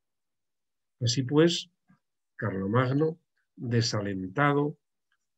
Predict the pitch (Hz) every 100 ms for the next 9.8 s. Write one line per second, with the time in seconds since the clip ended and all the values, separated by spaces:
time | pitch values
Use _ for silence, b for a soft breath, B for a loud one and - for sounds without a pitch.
0 | _ _ 135 117 110 104 143 151 147 147
1 | - _ _ _ b b b _ 123 117
2 | 170 160 160 165 110 117 113 131 123 117
3 | 127 - 123 120 127 135 123 117 113 120
4 | - 104 - - - - 117 113 117 123
5 | 113 107 104 113 120 147 180 180 185 -
6 | _ _ 160 151 160 156 170 165 156 120
7 | 120 117 143 143 135 135 _ _ 120 123
8 | 139 135 135 - _ 143 147 123 120 113
9 | 113 101 98 98 - 87 - 98